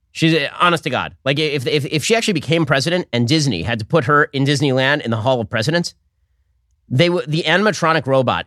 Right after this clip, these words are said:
in the Hall of Presidents would be significantly more like, li-, lifelike than Kamala Harris. Kamala Harris is one of the few human beings I've ever seen who actively herself falls in the uncanny valley.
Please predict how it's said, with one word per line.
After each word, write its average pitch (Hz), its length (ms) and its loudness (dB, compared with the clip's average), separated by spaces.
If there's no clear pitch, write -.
in 143 80 2
the 147 60 4
Hall 143 160 2
of 127 80 -4
Presidents 113 360 -2
would 127 80 -2
be 127 80 -2
significantly 147 680 0
more 123 180 2
like, 110 260 0
li-, 85 220 -6
lifelike 117 400 0
than 110 100 -6
Kamala 110 280 -2
Harris. 90 220 -6
Kamala 202 300 4
Harris 185 220 2
is 147 80 -4
one 147 120 2
of 131 80 -2
the 117 80 -4
few 190 220 -4
human 165 240 2
beings 147 200 2
I've 123 140 0
ever 139 240 0
seen 156 180 0
who 139 140 0
actively 160 460 -2
herself 127 400 -2
falls 147 260 0
in 147 60 2
the 131 80 0
uncanny 117 400 0
valley. 76 360 -6